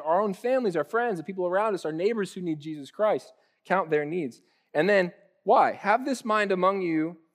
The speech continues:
among yourselves, which is yours in Christ Jesus, who," here's the example, "though he was in the form of God, did not ac-, account, uh, equality with God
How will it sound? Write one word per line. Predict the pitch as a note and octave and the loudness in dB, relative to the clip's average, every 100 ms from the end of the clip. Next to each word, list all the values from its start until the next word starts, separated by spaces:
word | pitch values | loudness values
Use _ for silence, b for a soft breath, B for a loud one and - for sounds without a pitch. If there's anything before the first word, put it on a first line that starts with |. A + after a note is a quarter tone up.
| _ | _
among | D3+ G3 G#3+ | 4 6 4
yourselves, | F3 - A#3 F#3 E3 | 0 4 6 6 4
which | E3+ | -4
is | D#3 D3+ | -6 0
yours | F3 F3 | 0 0
in | E3 | -2
Christ | - D#3 C#3+ | 0 0 0
Jesus, | F#3 F3+ C#3+ B2 - _ _ _ _ _ _ _ _ _ _ _ _ | -6 -6 -4 -6 -12 _ _ _ _ _ _ _ _ _ _ _ _
who," | - C#4 F#3+ D3+ F#3+ A#3+ - _ _ _ - | 0 6 6 6 4 0 -12 _ _ _ -10
here's | C3 | -8
the | C3+ | -6
example, | B2+ C#3+ D3+ A#2+ A2+ _ _ _ | -8 -6 -4 -4 -6 _ _ _
"though | D#3 B3 | 6 6
he | B3+ | 6
was | A#3+ | 0
in | G3+ | -2
the | F#3 | -2
form | G#3+ F#3+ | -2 -2
of | F3+ | 0
God, | D#3 A3+ G#3+ | 4 6 6
did | E3+ | 2
not | F3+ F#3+ F#3+ | 0 0 -2
ac-, | - - | -10 -6
account, | F3 - G3+ F#3+ - _ _ | -4 0 0 0 -2 _ _
uh, | D#3+ D3+ D3 | 4 6 4
equality | - - A3 C4 G3+ | -4 2 4 4 4
with | D#3+ - | 0 2
God | C#3+ C#3+ C#3+ | 4 4 0